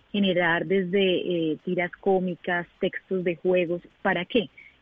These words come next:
Para hablar de estos superhéroes en medio de esta pandemia y poder con ellos, más desde la forma como ellos se conectan con la emoción, explicarles no como una obligación, por ejemplo, el uso del tapabocas y demás, sino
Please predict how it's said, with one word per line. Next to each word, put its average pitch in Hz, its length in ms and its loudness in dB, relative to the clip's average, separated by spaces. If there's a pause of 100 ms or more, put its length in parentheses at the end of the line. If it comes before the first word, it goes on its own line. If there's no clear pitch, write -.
Para 190 200 2
hablar 185 240 2
de 202 80 0
estos 233 220 -2
superhéroes 220 640 0
en 202 120 0
medio 170 240 -2
de 185 60 0
esta 185 180 -8
pandemia 196 720 -2
y 208 120 0
poder 202 440 2
con 247 200 0
ellos, 254 340 0 (500)
más 226 400 4
desde 240 300 2
la 196 160 2
forma 190 300 -2
como 226 200 0
ellos 190 160 0
se 233 80 0
conectan 196 440 -4
con 226 120 -2
la 214 80 0
emoción, 208 440 -2
explicarles 196 880 -2
no 226 200 2
como 240 200 0
una 233 240 0
obligación, 185 840 -2 (200)
por 170 120 -8
ejemplo, 170 340 -8
el 196 80 2
uso 185 200 -2
del 190 160 -2
tapabocas 170 680 -4
y 196 60 2
demás, 165 240 -8 (680)
sino 196 920 4